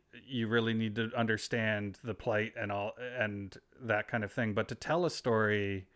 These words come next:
um, I don't think necessarily you fall, you need to have a super personal relationship with that, with that material. I mean, uh, sorry, I, I'm talking myself in circles here a little bit, because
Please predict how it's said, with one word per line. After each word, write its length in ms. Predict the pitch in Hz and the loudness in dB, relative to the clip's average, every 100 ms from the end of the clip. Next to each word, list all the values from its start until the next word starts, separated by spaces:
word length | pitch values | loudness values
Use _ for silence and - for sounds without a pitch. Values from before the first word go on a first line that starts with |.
| _ - - _ _ _ _ _ - | _ -20 -20 _ _ _ _ _ -4
um, 880 | 120 113 110 107 107 104 104 101 104 - | 2 4 4 4 0 -2 -2 -4 -8 2
I 180 | 127 | 2
don't 220 | 143 156 - | 4 0 0
think 300 | 151 127 - - - | -2 -2 -8 -14 -2
necessarily 680 | 135 - - 139 135 135 | -2 0 -2 0 0 0
you 140 | 127 123 | 0 0
fall, 400 | - 131 127 127 | 2 2 2 2
you 160 | 123 | 0
need 180 | 123 123 | 2 2
to 240 | 123 117 - - - - 127 131 131 - | 2 0 -4 -20 -20 -18 -18 -16 -14 -8
have 340 | 139 131 120 | 0 2 2
a 120 | 120 | 2
super 500 | 113 - - 135 135 | 0 -4 -2 0 0
personal 460 | 123 127 120 135 120 | 2 2 2 0 0
relationship 800 | 113 117 127 - 113 - 104 - | 2 2 0 -2 -6 -6 -8 -8
with 140 | 107 | -8
that, 220 | 117 104 104 _ _ - | -2 -2 -4 _ _ -8
with 180 | 113 101 | -8 -4
that 180 | 110 117 | -4 -4
material. 560 | 104 - 151 123 95 - | -6 -2 0 2 0 2
I 80 | 135 | 4
mean, 240 | 135 117 - - - - - _ - | 6 2 -2 -20 -20 -20 -20 _ -2
uh, 320 | 139 131 127 | 2 4 4
sorry, 400 | - 143 107 104 - | 4 6 6 6 4
I, 160 | 127 123 120 127 - 135 - - 131 | 2 2 -2 -10 -16 -20 -20 -10 0
I'm 200 | 120 104 | 0 4
talking 320 | 139 - 120 | 2 4 2
myself 340 | 113 127 113 | 2 2 0
in 60 | 120 | -2
circles 400 | 135 120 120 - | -2 0 -2 0
here 120 | 117 | 2
a 40 | |
little 220 | 110 120 110 | 2 2 2
bit, 200 | 113 - | 0 -2
because 480 | - 117 104 - | 0 0 0 -4